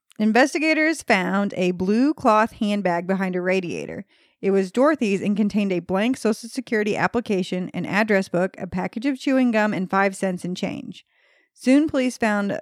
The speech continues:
clothing where water pipes and an air vent came together in the room through the closet. So that he's jamming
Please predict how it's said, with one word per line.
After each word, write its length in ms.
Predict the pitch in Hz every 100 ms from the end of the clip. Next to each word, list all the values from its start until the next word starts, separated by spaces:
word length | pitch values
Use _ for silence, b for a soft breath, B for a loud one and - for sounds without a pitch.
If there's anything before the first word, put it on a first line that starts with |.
| -
clothing 440 | 247 254 208 196
where 120 | 180
water 320 | 175 175 233
pipes 320 | 240 202 190 -
and 100 | 190
an 120 | 175
air 200 | 185 208
vent 260 | 190 180
came 220 | 180 196 202
together 440 | 202 190 185 185 -
in 280 | - 190 190
the 100 | 180
room 340 | 190 180 180
through 240 | 180 190
the 80 | 170
closet. 400 | - 143 - -
So 100 | 226
that 120 | 208 180
he's 240 | 190 175
jamming 480 | 196 190 175 170